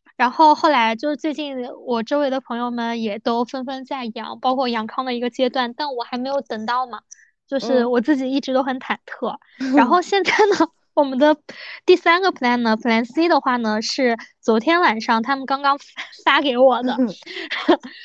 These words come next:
Speaker 1: 就是我们会在我们当地有一个露营的基地，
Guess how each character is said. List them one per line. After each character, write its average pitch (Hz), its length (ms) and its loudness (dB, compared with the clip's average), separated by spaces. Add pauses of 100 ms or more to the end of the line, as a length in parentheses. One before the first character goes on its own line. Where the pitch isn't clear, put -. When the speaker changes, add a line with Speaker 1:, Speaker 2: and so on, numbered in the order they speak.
(140)
Speaker 1:
就 370 100 2
是 339 160 2
我 269 160 4
们 220 240 -2
会 302 180 0
在 285 200 0
我 233 80 -2
们 214 160 -6
当 269 240 -2
地 277 240 -2
有 214 100 -2
一 214 140 -4
个 269 160 0
露 285 180 0
营 226 160 0
的 233 120 -4
基 285 260 -4
地， 285 260 -4